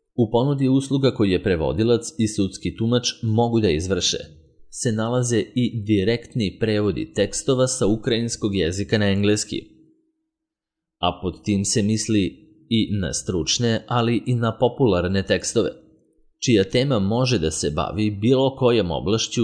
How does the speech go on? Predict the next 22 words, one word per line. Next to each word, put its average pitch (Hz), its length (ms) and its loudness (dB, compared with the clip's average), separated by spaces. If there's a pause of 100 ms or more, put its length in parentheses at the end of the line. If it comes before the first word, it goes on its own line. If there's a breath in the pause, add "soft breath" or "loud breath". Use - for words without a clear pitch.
(120)
iz 113 140 2 (220)
domena 104 440 0
prirodnih 104 640 -2
ili 117 400 0
društvenih 82 560 0
nauka. 82 400 -2 (1900)
Izuzev 117 440 2
onih 117 360 0 (240)
koji 117 200 4
obrađuju 120 580 2
oblast 117 400 0
građevinske 92 720 0
industrije, 107 640 2 (580)
ekologije 123 840 0
i 110 220 2
zaštite 107 640 -2
životne 90 480 -2
sredine, 95 680 -2 (480)
turizma 107 760 2
i 120 220 -2
informacionih 117 880 -4
tehnologija, 104 800 0